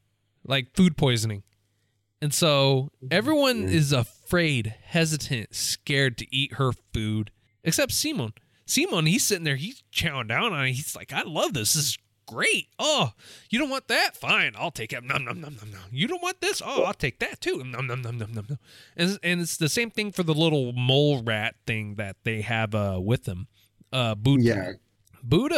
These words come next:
Speaker 1: is
Speaker 2: You know
Speaker 1: the s-, same way. He's like, Buddha's sitting there chowing down too, which I wouldn't wanna know what the hell Buddha is,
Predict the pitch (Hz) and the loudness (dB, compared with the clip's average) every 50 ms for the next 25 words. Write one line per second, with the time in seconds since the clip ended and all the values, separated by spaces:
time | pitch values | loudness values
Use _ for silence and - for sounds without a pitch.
0 | 220 - 127 139 139 127 123 120 - - 156 156 - - - - 233 214 214 220 | 4 6 6 6 6 4 4 2 0 -6 -8 -12 -12 -12 -6 -2 0 0 2 2
1 | 226 247 269 208 151 131 131 196 - - 202 175 160 - - 156 220 381 392 277 | 2 2 4 4 4 4 2 2 0 0 0 -2 -2 -2 -2 0 2 2 2 0
2 | - - 190 180 180 185 185 180 175 - - 202 208 214 214 233 220 220 233 - | 2 0 0 0 2 2 2 2 2 0 0 0 0 0 0 0 0 0 0 -2
3 | 349 311 160 123 110 117 117 110 - - - _ _ - - - - - - - | 0 0 0 0 0 0 0 0 -2 -6 -8 _ _ -20 -20 -20 -20 -20 -20 -20
4 | _ _ _ _ - - 131 147 147 143 131 - - - 131 139 143 135 127 123 | _ _ _ _ -4 0 2 2 2 0 -2 -8 -10 -4 0 2 2 4 4 2
5 | 131 135 123 120 - 127 117 127 117 113 107 117 143 220 262 202 131 120 117 113 | 2 4 4 2 2 2 -4 -4 -4 -2 2 2 2 4 4 2 2 2 2 2
6 | 120 143 175 185 - - | 2 2 0 -2 -4 -8